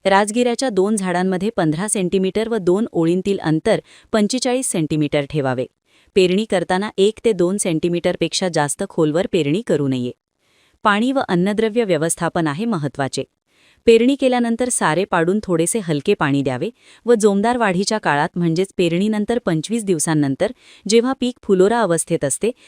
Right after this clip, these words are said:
तेव्हा व दाणे भरण्याच्या काळात पाण्याचा ताण पडू देऊ नये. या अवस्थांमध्ये पिकाची गरज ओळखून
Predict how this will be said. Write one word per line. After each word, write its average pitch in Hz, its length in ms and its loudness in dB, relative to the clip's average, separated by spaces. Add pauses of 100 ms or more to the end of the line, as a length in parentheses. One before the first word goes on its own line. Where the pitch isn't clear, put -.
(180)
तेव्हा 233 240 4
व 277 100 0
दाणे 185 340 0
भरण्याच्या 208 460 -4
काळात 160 300 0 (100)
पाण्याचा 175 460 0
ताण 180 260 0
पडू 147 200 2
देऊ 131 200 0
नये. 127 240 0 (520)
या 233 200 2
अवस्थांमध्ये 247 640 -2
पिकाची 190 400 -2
गरज 170 320 2
ओळखून 156 380 0